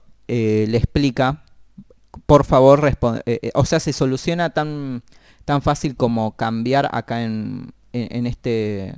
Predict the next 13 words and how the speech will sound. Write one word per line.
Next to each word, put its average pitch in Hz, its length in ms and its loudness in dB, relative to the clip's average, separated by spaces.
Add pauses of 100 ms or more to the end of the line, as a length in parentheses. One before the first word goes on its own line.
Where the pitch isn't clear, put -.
(140)
en 120 140 -4
esta 127 220 -4
línea, 143 360 -2
ponerle, 113 640 -2 (600)
eh: 113 180 2
"Por 143 180 2
favor, 143 280 2
responde 123 440 -2
las 139 140 0
preguntas, 143 580 -4
así 123 260 -6
podemos 120 720 0
calcular, 117 720 0